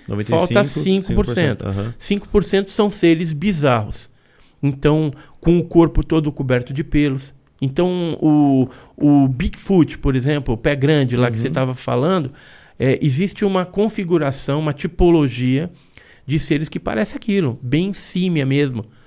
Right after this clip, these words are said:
Speaker 2: com, parecendo um tipo um macacão,
Speaker 1: Uhum.
Speaker 2: né, com o corpo todo coberto de pelo. Já foi descrito na ufologia, ele tá dentro dos cinco por cento. Seres robóticos,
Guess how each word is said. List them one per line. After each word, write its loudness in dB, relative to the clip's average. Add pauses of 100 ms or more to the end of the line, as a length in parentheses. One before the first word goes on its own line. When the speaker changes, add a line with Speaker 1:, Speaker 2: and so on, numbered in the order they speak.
(140)
Speaker 2:
com, -2
parecendo 0
um -4
tipo -10
um -4
macacão, -2
Speaker 1:
Uhum. -2 (240)
Speaker 2:
né, -2
com -4
o -8
corpo 0
todo 0
coberto -2
de -4
pelo. 0
Já 0
foi 0
descrito -4 (300)
na 0
ufologia, 0
ele -2
tá -2
dentro -2
dos -2
cinco -6
por -2
cento. -6 (360)
Seres 2
robóticos, 0